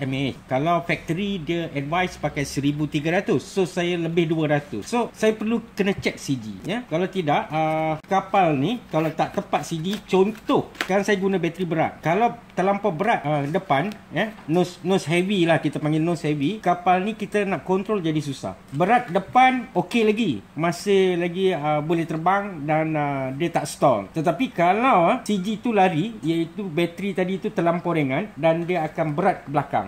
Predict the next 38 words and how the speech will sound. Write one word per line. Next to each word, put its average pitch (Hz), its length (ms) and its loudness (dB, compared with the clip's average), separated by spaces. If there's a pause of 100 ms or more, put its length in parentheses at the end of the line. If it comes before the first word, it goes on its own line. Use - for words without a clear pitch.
(140)
uh, 127 240 2
ini 160 160 -2
kapal 160 320 -2
akan 139 240 -4
mudah 139 240 -2
stall, 101 400 -6
terutama 131 400 -2
jet, 110 240 -4
ya. 143 140 -2 (180)
Naik 165 400 0
je 233 240 0
terus 180 240 2
stall. 107 320 -2
Sebab, 160 340 0
uh, 139 220 -2
C 156 240 -4
G 196 160 -6
kalau 165 240 -2
tak 139 180 -6
tepat, 190 460 -2
terutama 165 400 -2
belakang, 226 640 0
confirm, 151 480 0
eh, 180 80 -10
stall. - 340 -2
So 190 140 0
sekarang 185 340 0
ni 233 160 0
dia 165 160 0
berat 165 240 2
depan, 208 400 0
saya 151 180 2
rasa 202 180 0 (520)
penambahan 160 480 0
dua 165 340 2
ratus 151 300 -2
mah 160 240 0
tu 190 160 -2